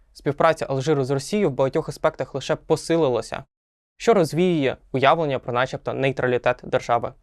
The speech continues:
у конфлікті. Окрім того, у вересні дві тисячі двадцять другого року двадцять сім членів Конгресу С Ш А закликали до негайних санкцій проти уряду Алжиру за те, що він продовжує закуповувати російську зброю,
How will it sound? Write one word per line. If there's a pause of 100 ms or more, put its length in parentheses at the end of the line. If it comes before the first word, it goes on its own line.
(240)
у
конфлікті. (420)
Окрім
того,
у
вересні
дві
тисячі
двадцять
другого
року (340)
двадцять
сім
членів
Конгресу
С
Ш
А
закликали
до
негайних
санкцій
проти
уряду
Алжиру (360)
за
те,
що
він
продовжує
закуповувати
російську
зброю,